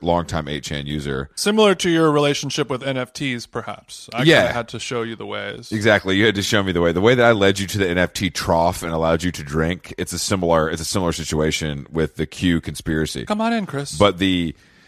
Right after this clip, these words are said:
Speaker 2: Mm-hmm.
Speaker 1: but so I, maybe it, maybe there's more new information for me than you, uh, which is, is very possible. But, uh,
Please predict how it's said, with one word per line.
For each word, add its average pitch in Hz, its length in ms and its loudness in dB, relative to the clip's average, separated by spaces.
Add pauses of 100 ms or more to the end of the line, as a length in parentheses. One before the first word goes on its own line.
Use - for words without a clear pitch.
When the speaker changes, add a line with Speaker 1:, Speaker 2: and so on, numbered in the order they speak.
Speaker 2:
Mm-hmm. 147 200 -10
Speaker 1:
but 101 180 6
so 101 240 6
I, 92 200 4
maybe 110 420 2
it, 82 140 -4
maybe 101 200 2
there's 90 160 0
more 85 220 2
new 85 140 -2
information 78 500 -4
for 80 140 -8
me 76 200 -2
than 73 160 -6
you, 71 360 -6 (100)
uh, 69 280 -2
which 73 240 -8
is, 71 240 -10
is 73 160 -8
very 69 200 -4
possible. - 560 -8
But, 67 380 -4
uh, 50 520 -10